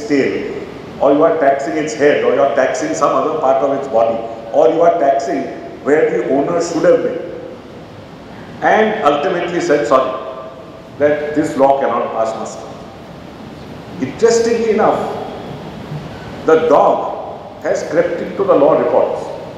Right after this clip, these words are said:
otherwise than in the TISCO judgment. In an interesting judgment in nineteen thirty-four, two King's Bench, page thirty-five,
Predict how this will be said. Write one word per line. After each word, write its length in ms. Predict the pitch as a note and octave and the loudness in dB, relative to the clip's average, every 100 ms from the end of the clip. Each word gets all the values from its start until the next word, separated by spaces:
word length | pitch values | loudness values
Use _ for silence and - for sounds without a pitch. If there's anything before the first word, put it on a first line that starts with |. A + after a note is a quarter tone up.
| - - - - - - - | -14 -16 -16 -16 -14 -14 0
otherwise 560 | C#3+ G3+ G#3 F#3+ F#3 E3+ | 2 6 6 6 4 4
than 160 | D#3+ D#3 C3+ | 4 4 2
in 80 | D3 | 0
the 60 | |
TISCO 360 | C#3 B2+ - B2 A2 | -2 -4 -2 0 0
judgment. 240 | - - - - - - - - - - - - - - - - C#3 | -2 -4 -10 -12 -14 -14 -16 -16 -16 -16 -16 -16 -16 -16 -16 -8 -4
In 140 | E3+ | -2
an 100 | F#3+ | 2
interesting 640 | C#3+ - G3+ A3 A#3 A3+ D#3+ | 2 2 4 4 4 0 2
judgment 440 | D3 D3 G#3 G3+ | 2 2 -2 -2
in 160 | G3 C3+ | -2 -2
nineteen 420 | C3 B2+ G3+ G#3 | -2 -4 -6 -4
thirty-four, 640 | D3 D3 F#3 - F#3+ F#3+ - | 0 0 0 0 2 2 2
two 120 | F3 E3+ | -2 -2
King's 220 | C#3+ C#3 | -2 0
Bench, 360 | C#3+ A2+ - | 0 0 -2
page 220 | C3+ C3+ - | -2 -4 0
thirty-five, 460 | A#2+ C#3+ C#3+ B2+ | 2 2 4 4